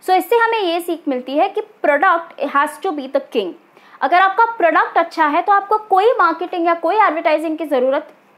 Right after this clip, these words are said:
नहीं पड़ेगी या फिर आपको ज़्यादा इन्वेस्टमेंट नहीं करनी पड़ेगी, क्योंकि आपका प्रोडक्ट इतना अच्छा है कि वो अपने आप ही बिक जाएगा।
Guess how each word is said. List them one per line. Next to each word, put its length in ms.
नहीं 320
पड़ेगी 520
या 180
फिर 360
आपको 320
ज़्यादा 320
इन्वेस्टमेंट 580
नहीं 220
करनी 280
पड़ेगी, 420
क्योंकि 220
आपका 240
प्रोडक्ट 380
इतना 300
अच्छा 240
है 140
कि 120
वो 100
अपने 320
आप 240
ही 60
बिक 200
जाएगा। 440